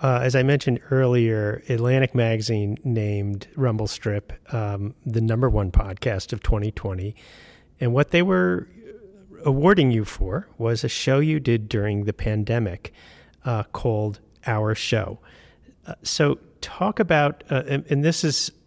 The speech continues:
an almost random collection of people that you reached out to, to provide you with sound, with audio of what was going on in their lives during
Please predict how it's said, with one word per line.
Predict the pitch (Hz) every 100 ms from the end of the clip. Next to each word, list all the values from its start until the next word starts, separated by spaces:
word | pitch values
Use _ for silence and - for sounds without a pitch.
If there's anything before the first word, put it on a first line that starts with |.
| _ - -
an | 135 -
almost | 151 165 190 170 -
random | 113 101 120 131 147 156 151
collection | 147 - 120 110 - - 120 -
of | 120
people | - 220 - 95
that | 98 101
you | 127 113
reached | 127 143 -
out | 101 95
to, | - 98 110 -
to | 127 117 _ -
provide | 117 110 110 123 123
you | 113 110
with | 107 113 107
sound, | - 110 101 90 104 127 - - - - -
with | 113 -
audio | 127 110 104 101 98 110 -
of | 120 123
what | 143 -
was | 175 -
going | 120 120 -
on | 117 127 131 131
in | 117 117
their | 107
lives | 104 98 92 92 95 -
during | - 120 107 98 95